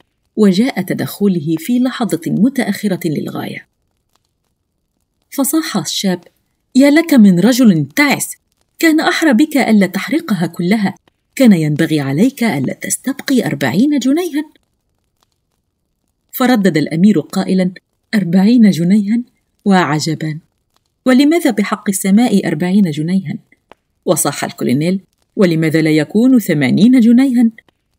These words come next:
فإنها على ما أعتقد كانت مائة جنيها في اللفافة." وقال الشاب في حزن: "إنه لم يكن في حاجة إلى أكثر من أربعين جنيها، وبدونها لم يحصل على إذن بالدخول فيها.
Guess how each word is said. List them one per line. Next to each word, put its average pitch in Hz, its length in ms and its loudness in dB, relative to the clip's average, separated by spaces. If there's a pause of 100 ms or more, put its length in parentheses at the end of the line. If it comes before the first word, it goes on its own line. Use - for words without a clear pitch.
(120)
فإنها 233 460 2
على 156 240 -2
ما 147 100 -2
أعتقد 185 720 -4 (360)
كانت 151 360 0
مائة 190 240 2
جنيها 143 520 -4
في - 120 -10
اللفافة." 151 540 -6 (1300)
وقال 208 400 0
الشاب 190 420 -4
في - 200 -10
حزن: 190 320 -6 (580)
"إنه 302 300 4
لم 202 160 2
يكن 208 260 0
في 170 160 -6
حاجة 202 460 -2
إلى 175 280 -4
أكثر - 400 -6
من 156 180 -4
أربعين 175 480 0
جنيها، 170 500 -4 (500)
وبدونها 170 720 0 (320)
لم 226 220 4
يحصل 262 360 0
على 143 240 0
إذن 214 320 4
بالدخول 151 640 -2
فيها. 208 380 -6